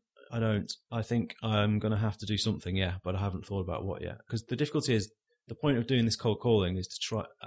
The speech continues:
and some, not so much the LinkedIn, well, yes, the LinkedIn ads as well, 'cause they're targeting particular, um, job titles and things. The point is to try and get a, a sort of vertical which I can then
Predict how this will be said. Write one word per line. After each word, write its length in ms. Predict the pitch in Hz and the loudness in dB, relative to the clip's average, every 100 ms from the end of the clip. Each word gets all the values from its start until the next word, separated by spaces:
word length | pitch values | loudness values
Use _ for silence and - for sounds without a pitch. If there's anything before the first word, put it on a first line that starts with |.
| - | -6
and 240 | 113 98 | -2 -2
some, 380 | 95 - 104 - _ - | -2 -4 -6 -8 _ -14
not 260 | 107 104 | -8 -8
so 100 | - | -8
much 100 | - | -6
the 60 | 101 | -4
LinkedIn, 280 | 98 107 - - - - | -4 -6 -12 -20 -14 0
well, 140 | 117 | 4
yes, 240 | 131 95 | 4 2
the 80 | 107 | 0
LinkedIn 280 | 113 - 101 | -2 0 0
ads 140 | 95 98 | 0 0
as 100 | 98 | 0
well, 180 | 107 95 | 2 0
'cause 140 | 98 | -2
they're 140 | 107 | -4
targeting 520 | 95 95 90 92 87 90 | -4 -4 -4 -4 -6 -8
particular, 500 | - 92 90 87 101 - _ _ _ - | -10 -10 -6 -6 -6 -12 _ _ _ -10
um, 500 | 98 92 90 85 104 _ _ - 101 | -6 -2 -2 -4 -8 _ _ -14 -6
job 180 | 101 - | -6 -4
titles 320 | 92 90 - | -6 -6 -8
and 80 | 92 | -8
things. 220 | 90 107 _ - - _ _ _ _ | -6 -8 _ -20 -20 _ _ _ _
The 60 | - | -6
point 320 | - 135 123 | 4 4 4
is 160 | 107 - | 0 0
to 40 | |
try 240 | - 120 110 | -2 2 4
and 160 | 104 | 2
get 280 | 101 113 - - - _ _ _ _ _ _ | 2 0 0 -4 -4 _ _ _ _ _ _
a, 240 | 107 104 95 - | -2 0 -2 -4
a 80 | 98 | -8
sort 180 | - 101 | -4 -2
of 160 | 95 95 | -2 0
vertical 540 | 107 101 - 101 92 | 0 0 -2 -2 0
which 220 | 92 - | 0 -2
I 80 | 98 | -6
can 180 | 101 98 | -2 0
then 400 | 98 92 92 | 2 0 -2